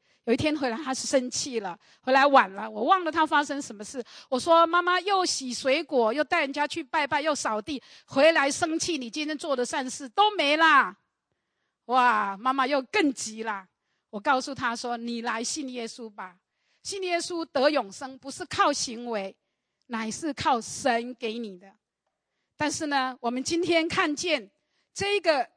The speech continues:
律法师问错了一个问题，他说：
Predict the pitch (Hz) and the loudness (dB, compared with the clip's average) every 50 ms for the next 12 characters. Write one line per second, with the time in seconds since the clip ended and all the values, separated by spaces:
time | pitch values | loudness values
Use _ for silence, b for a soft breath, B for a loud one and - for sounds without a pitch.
0 | _ _ - 440 427 359 277 277 233 214 - - - 302 320 330 330 339 - 403 | _ _ -4 -4 -2 -2 -2 -6 -8 -6 -8 -10 -12 -10 -10 -8 -8 -10 -10 -6
1 | 330 427 381 349 330 - - 427 381 330 302 277 302 277 285 277 311 320 269 269 | -4 -2 -2 -2 -4 -4 -2 2 2 2 2 2 0 0 0 2 2 0 -2 -4
2 | - 262 220 220 220 240 _ _ _ _ _ _ _ _ - - 330 339 330 339 | -10 -10 -10 -10 -12 -14 _ _ _ _ _ _ _ _ -6 -4 -2 0 0 0
3 | 349 - - 349 330 320 320 320 320 330 | 0 0 0 2 4 4 4 4 2 -2